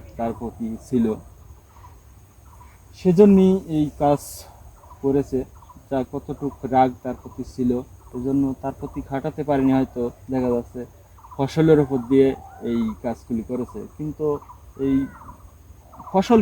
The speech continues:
কি দোষ করেছে? হ্যাঁ, এই ফসলগুলি এইভাবে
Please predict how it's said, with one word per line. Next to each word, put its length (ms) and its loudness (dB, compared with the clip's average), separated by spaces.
কি 80 -4
দোষ 200 2
করেছে? 280 -10
হ্যাঁ, 220 -6
এই 140 -6
ফসলগুলি 600 -4
এইভাবে 300 2